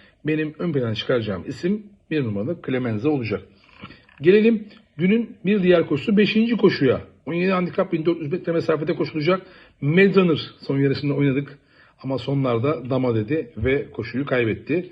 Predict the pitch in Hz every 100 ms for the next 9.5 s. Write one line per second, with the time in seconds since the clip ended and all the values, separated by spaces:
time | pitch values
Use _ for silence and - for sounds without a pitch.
0 | - _ _ - - 117 - 107 117 104
1 | 110 139 117 107 113 123 - - _ _
2 | _ - 131 147 160 151 160 - _ _
3 | _ 123 131 131 139 143 208 196 113 120
4 | 117 131 123 117 135 127 123 117 156 147
5 | 127 113 131 110 - - _ - 151 190
6 | 175 139 165 147 - 160 127 117 113 147
7 | 139 135 - - _ _ - 196 - 151
8 | 139 123 - 165 156 - 120 - 156 185
9 | - - - 180 180